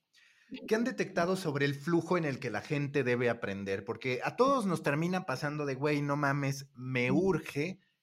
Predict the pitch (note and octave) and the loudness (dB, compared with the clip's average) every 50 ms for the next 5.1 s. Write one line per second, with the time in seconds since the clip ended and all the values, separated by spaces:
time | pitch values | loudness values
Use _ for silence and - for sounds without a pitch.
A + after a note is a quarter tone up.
0 | _ _ _ - A#2+ A#2 - - C#3+ C3+ C#3+ C#3 C#3+ C3 B2+ B2+ - - A#2 G#2+ | _ _ _ -4 -4 -4 2 4 4 6 6 4 2 2 0 0 -2 -4 -6 -4
1 | A2+ A#2+ A#2 - - D3 D3+ D3 D#3+ E3 D#3+ E3 C#3 C3 C#3 C#3 C#3+ C#3+ C#3 D3+ | -4 -6 -6 -4 -2 0 0 2 0 0 -2 -2 -2 -2 0 -2 -2 -4 -6 -6
2 | - - A#2 A2+ A2+ A2+ - B2 A#2 - D#3 D#3 D#3+ F3+ F3+ F#3 B2 A#2 A#2 A#2 | -4 -2 -2 -2 -2 -4 -6 -8 -4 -2 0 0 2 0 0 -2 -2 -2 -2 -4
3 | - B2+ A#2+ A#2+ C#3 D3 D3+ D3+ D#3 D3+ C#3 C3 - D3+ D#3 E3 F3 F#3+ A3 - | -6 -8 -8 -4 -2 0 0 0 0 -2 -2 -2 0 0 0 0 0 -2 -2 -4
4 | - _ - C3 B2+ C3 - D3+ D3+ D3+ - D#3+ C#3 C#3 D3+ D3 D3+ D3+ D3+ C#3+ | -6 _ -4 -4 -2 0 0 -2 0 0 -2 -2 0 0 0 0 0 -4 -6 -6
5 | - | -10